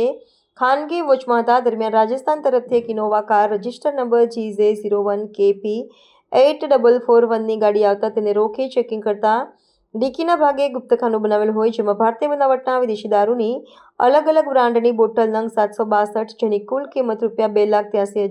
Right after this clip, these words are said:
હજાર ત્રણસો ચુમ્માલીસનો પ્રોહિબિશન મુદ્દામાલ તથા મોબાઈલ નંગ ત્રણ, કિંમત રૂપિયા પંદર હજાર તથા પ્રોહિબિશન ગુનામાં હેરાફેરીમાં વપરાયેલી ઇનોવા કાર, જેની કિંમત રૂપિયા ત્રણ લાખ, આમ કુલ મળી રૂપિયા પાંચ લાખ અઠ્ઠાણું હજાર ત્રણસો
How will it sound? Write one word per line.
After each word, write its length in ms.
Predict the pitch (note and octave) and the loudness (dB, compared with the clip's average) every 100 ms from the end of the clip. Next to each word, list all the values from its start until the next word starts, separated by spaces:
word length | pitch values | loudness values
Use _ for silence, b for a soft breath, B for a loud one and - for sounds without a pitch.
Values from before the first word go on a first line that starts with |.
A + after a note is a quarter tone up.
| G#3 | 0
હજાર 160 | G#3 A#3+ b b b _ | 0 -2 b b b _
ત્રણસો 420 | C#4+ D#4 D#4+ F4 F4 | 2 2 0 -4 -2
ચુમ્માલીસનો 460 | C#4+ A#3+ A#3+ A#3+ A#3 | 0 2 2 0 2
પ્રોહિબિશન 440 | A#3+ G#3 G#3 A3 G#3+ | 2 0 -4 -4 0
મુદ્દામાલ 420 | G#3+ G#3 A3+ A#3+ | 0 2 0 0
તથા 180 | A3 G#3+ | 0 0
મોબાઈલ 420 | G#3+ A#3 C#4 D4+ D4 - _ _ A#3+ | 2 4 4 2 -2 -12 _ _ -2
નંગ 240 | A3+ A3+ | 0 2
ત્રણ, 360 | A3+ A3+ A3+ A3+ | 2 2 0 0
કિંમત 240 | A3+ G#3 G#3+ | -2 -2 -2
રૂપિયા 240 | G#3+ G#3+ | -4 -2
પંદર 240 | G#3 G#3 G#3 | -2 -2 0
હજાર 160 | G#3 A#3 A#3 b b b b _ | 2 0 -2 b b b b _
તથા 200 | A#3+ C4 | 0 2
પ્રોહિબિશન 500 | C#4+ D#4+ F#4 F4+ F4 | 2 2 0 0 -2
ગુનામાં 340 | D#4 C#4+ C#4 B3+ | 0 2 4 4
હેરાફેરીમાં 640 | B3 A#3+ A#3 A3+ A3+ A3+ | 4 2 2 2 2 2
વપરાયેલી 420 | G#3+ G#3+ G#3+ A3 G#3 | 2 2 0 0 0
ઇનોવા 260 | G#3 A3 A3 | 0 0 2
કાર, 160 | G#3 G#3 | 2 2
જેની 200 | A3+ G3+ | -2 -2
કિંમત 300 | A#3+ C4+ C#4 | 0 0 -2
રૂપિયા 280 | C#4 C#4 C4+ | 0 2 2
ત્રણ 260 | A#3+ G3+ G3+ | 0 2 2
લાખ, 180 | G3+ G#3 | 2 -2
આમ 160 | G3 G#3 G#3 | -2 -4 0
કુલ 200 | G#3 A3 | 0 2
મળી 260 | A#3 B3 B B B B | 2 0 B B B B
રૂપિયા 480 | A3 A#3 B3 A#3+ A#3+ C4 _ _ _ - | 0 2 2 2 0 -2 _ _ _ 2
પાંચ 400 | D4 E4+ F#4 B3+ | 2 2 0 2
લાખ 240 | A#3 B3 | 2 2
અઠ્ઠાણું 380 | B3+ B3 A3 A3 | -4 -4 -4 -2
હજાર 140 | G#3+ G#3+ | -2 -2
ત્રણસો 320 | G#3 G#3 G#3+ | -4 -2 -4